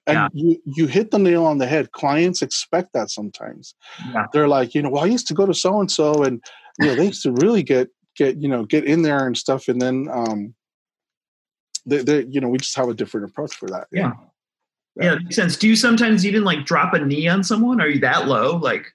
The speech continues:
Speaker 1: Yep. Mm-hmm.
Speaker 2: like,
Speaker 1: Yep.
Speaker 2: on the hamstrings or something? You might,
Speaker 1: Yep.
Speaker 2: might
Speaker 1: Mm-hmm.
Speaker 2: Oh,
Speaker 1: Yep.
Speaker 2: yeah, that's cool.
Speaker 1: Absolutely. Yeah.
Speaker 2: Yeah.
Speaker 1: And, and it's actually, you know, just to, uh, again, just to, to reiterate,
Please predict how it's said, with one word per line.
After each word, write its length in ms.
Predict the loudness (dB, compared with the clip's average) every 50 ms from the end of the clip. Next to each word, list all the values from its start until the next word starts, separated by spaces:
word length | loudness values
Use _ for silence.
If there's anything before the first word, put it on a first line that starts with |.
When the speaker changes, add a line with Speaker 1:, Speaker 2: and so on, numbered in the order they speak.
| _ _ _ _ _
Speaker 1:
Yep. 200 | 0 0 0 0 -4 _ _ _ _ _ _ _ _ _ _ -2
Mm-hmm. 180 | -2 0 -2 -2 -6 _ _ _ _ -4
Speaker 2:
like, 120 | -2 -2 -2
Speaker 1:
Yep. 100 | -4 -6 -10 -16 _ _ _ _ _ _ _ _
Speaker 2:
on 120 | -4 -2
the 60 | -2 0
hamstrings 520 | 0 -2 -2 -2 -2 -2 -4 -4 -6 -8
or 20 | -6
something? 400 | -6 -6 -4 -2 -2 -2 -2 -2
You 80 | -2
might, 160 | -2 0 0 0
Speaker 1:
Yep. 140 | 0 0
Speaker 2:
might 180 | -2 -6 -18 -20 _ _ _ -6
Speaker 1:
Mm-hmm. 100 | -4 -2
Speaker 2:
Oh, 60 | -2 -4 -6 _ _ -2
Speaker 1:
Yep. 80 | 0 0
Speaker 2:
yeah, 80 | 0 -2 -4 -8 _
that's 120 | -10 -8
cool. 140 | -6 -4 -2
Speaker 1:
Absolutely. 340 | 0 0 0 -2 -4 -8 -12 _ _ _ _
Yeah. 180 | -2 -2 0 -2
Speaker 2:
Yeah. 380 | -4 -8 -14 -16 -12 -12 -12 -8 -2 0
Speaker 1:
And, 200 | 0 2 2 2
and 140 | 2 2 2
it's 160 | 0 0 -2 -2
actually, 340 | -2 0 0 0 2 2 2
you 260 | 0 0 -2 0 0
know, 140 | 2 2 2
just 220 | 0 -2 0 0
to, 160 | 0 0 0 -4 -10 -8 -4
uh, 560 | 0 2 2 2 2 2 2 0 -2 -4 -6 -8 -12 _ _ _ _ _ _ _ -16 -8 -6
again, 280 | -4 0 2 2 2
just 180 | 2 0 -2 -4
to, 100 | -6 -12 -10 -4
to 140 | -2 -2
reiterate, 540 | 0 0 0 2 2 2 2 2 0 0 -2